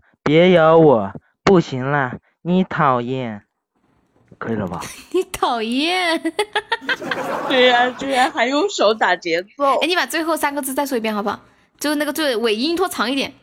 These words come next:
Speaker 1: 是不是很那种渐渐的感觉？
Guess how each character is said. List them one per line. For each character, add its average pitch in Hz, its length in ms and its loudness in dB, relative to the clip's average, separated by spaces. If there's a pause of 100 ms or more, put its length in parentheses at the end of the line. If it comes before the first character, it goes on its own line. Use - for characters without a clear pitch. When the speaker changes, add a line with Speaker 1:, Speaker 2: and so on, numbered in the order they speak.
(200)
Speaker 1:
是 - 1600 -10
不 175 120 8
是 175 60 6
很 143 240 -2
那 180 120 0
种 127 400 -4
渐 180 220 0
渐 151 140 0
的 120 80 -6
感 95 180 -10
觉？ 87 260 -18